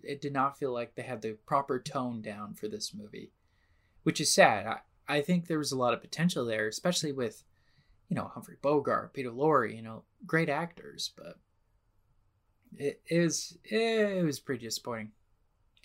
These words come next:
All right, so tallying that all up, that brings my Letterboxd score to a two point seven out of five, which I'll be rounding to a, a very low three out of five. So would I recommend this movie? Uh, not really.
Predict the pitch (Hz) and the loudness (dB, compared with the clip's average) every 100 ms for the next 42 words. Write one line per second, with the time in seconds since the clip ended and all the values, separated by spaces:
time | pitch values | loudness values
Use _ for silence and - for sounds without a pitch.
0 | - _ _ _ - 226 208 170 170 - | -20 _ _ _ 2 6 6 4 -4 0
1 | 269 247 185 156 147 139 131 131 127 143 | 4 4 4 4 4 4 4 2 2 -2
2 | 143 131 123 123 123 120 117 110 - - | -2 -2 0 0 0 2 2 0 -4 -4
3 | 123 - 113 - 214 214 220 185 170 170 | -6 -4 -8 -4 -4 0 0 2 2 2
4 | 165 165 - 139 135 135 - 123 123 120 | 0 -2 2 2 2 -2 -4 -2 -2 -2
5 | 110 110 110 - 110 104 - _ _ _ | -2 -2 -6 -8 -6 -8 -10 _ _ _
6 | _ - 113 139 196 165 143 127 117 113 | _ -10 2 10 12 12 8 4 4 2
7 | 113 113 - 107 - - - - - - | 2 -2 -8 -6 -6 -12 -14 -16 -18 -20
8 | _ _ _ _ _ - _ _ - 120 | _ _ _ _ _ -20 _ _ -2 2
9 | 160 262 262 - 220 220 214 196 185 196 | 4 4 2 0 0 2 0 0 0 0
10 | 185 - _ _ _ _ _ _ _ _ | -2 -6 _ _ _ _ _ _ _ _
11 | _ _ _ 185 185 196 180 - 190 175 | _ _ _ 0 4 4 2 -4 -6 -4
12 | 120 117 127 135 127 | -2 0 0 -2 -4